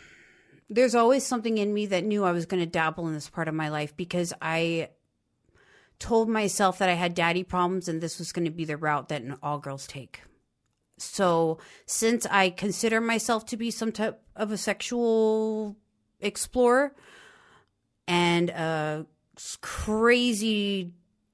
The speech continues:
adrenaline seeker in some way, shape, or form, and I love,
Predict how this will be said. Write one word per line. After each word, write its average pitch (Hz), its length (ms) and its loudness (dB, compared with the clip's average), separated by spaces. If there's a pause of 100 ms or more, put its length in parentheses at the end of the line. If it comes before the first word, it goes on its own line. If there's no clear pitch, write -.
(140)
adrenaline 208 640 2
seeker 233 440 0
in 226 160 2
some 208 600 0
way, 208 180 2
shape, 214 320 -2
or 220 60 -2
form, 233 500 -4 (960)
and 160 100 -4
I 151 80 -2
love, 175 240 -4